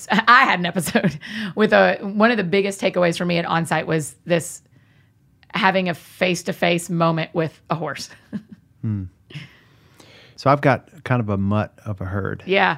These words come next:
Speaker 2: And we've got a lot of rescues, but, uh, not him. He came from a pretty sophisticated bloodline.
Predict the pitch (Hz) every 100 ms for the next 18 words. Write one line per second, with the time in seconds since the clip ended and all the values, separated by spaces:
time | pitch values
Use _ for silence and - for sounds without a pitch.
0 | - 110 101 98 107 107 101 101 101 101
1 | - - 98 98 - 107 101 - _ -
2 | 104 95 104 113 120 117 87 - _ -
3 | 120 - 117 113 - 101 98 113 107 101
4 | - 101 - 98 90 95 90 50 -